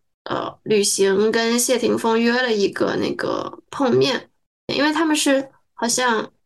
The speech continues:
十五六岁前后就建立的关系，就非常的像兄妹一样。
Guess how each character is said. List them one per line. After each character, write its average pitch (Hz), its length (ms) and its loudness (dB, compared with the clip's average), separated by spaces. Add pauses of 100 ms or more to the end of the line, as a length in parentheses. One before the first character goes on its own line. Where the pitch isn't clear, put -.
十 - 360 0
五 240 200 2
六 226 200 2
岁 233 300 -2
前 196 240 -4
后 240 340 0
就 202 220 0
建 185 260 -2
立 - 140 0
的 - 140 -4
关 - 280 -6
系， - 240 -4
就 - 140 -6
非 226 260 0
常 226 200 -2
的 208 100 -2
像 - 340 -2 (220)
兄 254 240 0
妹 320 220 2
一 165 140 -2
样。 127 220 -6